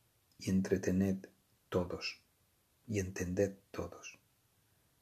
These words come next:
Nada que entre de fuera puede hacer al hombre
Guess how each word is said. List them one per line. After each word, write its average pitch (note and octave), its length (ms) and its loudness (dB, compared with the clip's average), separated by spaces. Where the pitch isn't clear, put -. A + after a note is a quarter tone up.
Nada G2 640 0
que F2+ 260 -4
entre F#2+ 420 -2
de - 120 -6
fuera F2+ 520 -2
puede F#2 280 2
hacer E2+ 380 -6
al E2+ 140 -6
hombre E2+ 520 -6